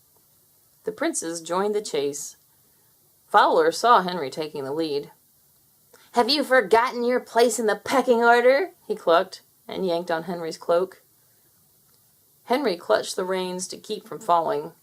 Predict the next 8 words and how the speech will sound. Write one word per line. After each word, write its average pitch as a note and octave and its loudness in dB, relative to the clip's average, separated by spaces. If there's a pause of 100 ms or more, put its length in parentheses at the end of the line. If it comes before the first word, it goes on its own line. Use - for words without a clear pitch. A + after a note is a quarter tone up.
(560)
His G#3 -4
horse G#3+ 2
whinnied F#3+ -2
and E3+ -2
stopped. - -4 (680)
Cock-a-toodle-oo, C#4 0
dear F#3+ 4
brother, E3+ 0